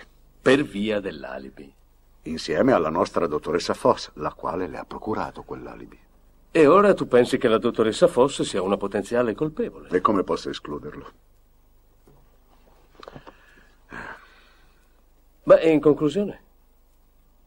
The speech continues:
Speaker 2: Ho in testa tanti di quei nomi che veramente sto rischiando di farmela scoppiare. La signora Vidani, ora ci si mette la dottoressa Foss, poi questa Dina Kergel,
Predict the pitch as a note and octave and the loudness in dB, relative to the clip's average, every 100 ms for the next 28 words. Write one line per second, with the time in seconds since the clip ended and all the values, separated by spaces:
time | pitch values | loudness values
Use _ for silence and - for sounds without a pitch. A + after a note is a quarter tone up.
0 | _ _ _ - F#2+ F#2+ A#2 A2+ A#2 - | _ _ _ -4 -4 4 4 4 0 2
1 | A#2+ A#2 G#2 A2 G#2 A#2+ G#2+ F2 G2+ F2 | 2 0 0 2 2 2 0 -2 -2 -2
2 | F#2 G2 E2+ D2 D2 D#2 D#2+ - F2 E2 | -2 -4 -6 -6 -8 -6 -8 -6 -4 -4
3 | E2 E2+ E2 D#2+ D#2 - - - D2 - | -4 -4 -4 -4 -6 -8 -12 -10 -12 -14
4 | - _ _ _ _ _ _ _ _ _ | -20 _ _ _ _ _ _ _ _ _
5 | _ B1 - C2+ B1 A1+ C2 G2 C#3+ E3 | _ -10 -10 -12 -12 -12 -10 -4 -2 -2
6 | G#2 D2 - _ _ _ _ _ E2 E2 | -4 -8 -14 _ _ _ _ _ -6 -4
7 | D#2+ D2 - D#2 D#2+ C#2+ D2 - C#2 C#2 | -2 -4 -8 -10 -8 -10 -10 -8 -10 -10
8 | C2 - - - - D3 - - - _ | -10 -10 -8 -8 -4 -4 -4 -12 -16 _
9 | - B1 A#1+ A#1+ C2 - C#2 C2 - _ | -12 -10 -10 -12 -12 -12 -12 -12 -16 _
10 | _ _ _ _ _ _ _ - - - | _ _ _ _ _ _ _ -16 -12 -10
11 | G#2+ - C#3 C#3+ A2 D#2 | -10 0 2 2 -2 -8